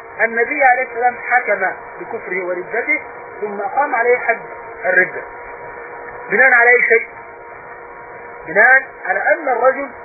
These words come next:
قد تلبس بعمل، وهذا العمل قرينة مصرحة بأنه قد فعل هذا الفعل جحودا لحكم الله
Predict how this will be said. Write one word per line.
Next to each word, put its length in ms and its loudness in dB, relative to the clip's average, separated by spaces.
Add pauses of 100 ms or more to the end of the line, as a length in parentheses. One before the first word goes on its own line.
(260)
قد 120 8 (100)
تلبس 640 0 (240)
بعمل، 540 2 (340)
وهذا 480 6
العمل 380 2 (140)
قرينة 640 2
مصرحة 880 2 (340)
بأنه 580 6
قد 160 -2 (140)
فعل 260 4
هذا 300 4
الفعل 360 4 (360)
جحودا 360 0
لحكم 400 -6
الله 440 2